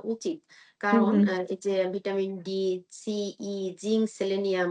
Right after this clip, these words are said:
Speaker 1: তারপর হচ্ছে coenzyme কিউ টেন যেগুলা, হ্যাঁ? এগুলা হচ্ছে অবশ্যই ডক্টরের সা-, মানে প্রেসক্রিপশন অনুযায়ী বা ইনস্ট্রাকশন অনুযায়ী,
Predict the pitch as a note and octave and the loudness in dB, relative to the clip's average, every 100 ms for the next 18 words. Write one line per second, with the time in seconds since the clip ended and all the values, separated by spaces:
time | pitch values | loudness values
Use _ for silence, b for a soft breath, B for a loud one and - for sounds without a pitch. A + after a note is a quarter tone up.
0 | F3+ F3+ F3 F#3+ F#3+ F#3 F#3 G#3 G3+ G3+ | -2 -6 -4 -6 -6 -6 -4 0 0 2
1 | G3+ G3+ - A#3 A3 F#3+ F3+ F3+ F3+ F3+ | 0 -2 -2 -2 0 0 0 -2 0 -2
2 | E3 F#3+ F#4+ F#4+ b b b B3 A#3+ B3 | -2 -2 -2 -2 b b b 0 0 0
3 | B3+ B3+ B3+ B3+ - C4 A3+ G3+ A3+ A3+ | 0 0 -2 -2 0 0 0 0 -2 0
4 | B3+ A#3+ F#3+ F#3+ G#3 G#3 G#3 - F#3 F3+ | 0 2 0 -2 0 0 -2 -4 -2 0
5 | E3+ E3+ E3 G3 F3+ G#3 G#3 G#3 F#3+ F#3 | 0 -2 -4 -6 -4 -6 -4 -2 -2 -4
6 | F#3 F#3 F#3 F3+ - G3+ G#3+ G3+ F#3+ F3+ | -2 -2 -2 -4 -6 -8 -4 -4 -4 -4
7 | F#3+ | -2